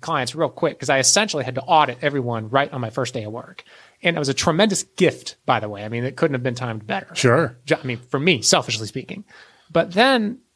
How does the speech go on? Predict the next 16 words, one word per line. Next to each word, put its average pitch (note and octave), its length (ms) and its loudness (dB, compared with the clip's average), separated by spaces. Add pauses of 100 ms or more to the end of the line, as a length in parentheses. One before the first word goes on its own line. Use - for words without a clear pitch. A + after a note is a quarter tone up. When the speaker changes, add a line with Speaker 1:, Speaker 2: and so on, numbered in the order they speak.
(360)
Speaker 1:
we F#3 160 0
then G#3+ 400 -2
started E3 320 0
to E3+ 60 -6
hear G#3+ 500 2
some C#3+ 320 -2
rumors. - 580 -2 (500)
Like E3+ 140 -2
the - 100 -10
I A3 160 4
R G3 120 4
S G#3 140 0
had - 140 -2
sent - 460 0
secret C4 500 0
agents G#3+ 540 2